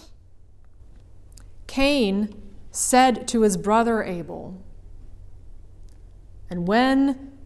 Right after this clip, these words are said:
they were in the field, Cain set upon his brother Abel and killed him.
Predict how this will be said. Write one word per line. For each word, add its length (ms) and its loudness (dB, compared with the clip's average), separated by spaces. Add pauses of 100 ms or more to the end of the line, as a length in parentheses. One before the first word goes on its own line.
(120)
they 160 6
were 180 6
in 380 2
the 80 -2
field, 680 -4 (760)
Cain 540 4
set 280 6
upon 320 4
his 160 2
brother 380 0
Abel 500 -2 (220)
and 180 -4
killed 300 -2
him. 260 -6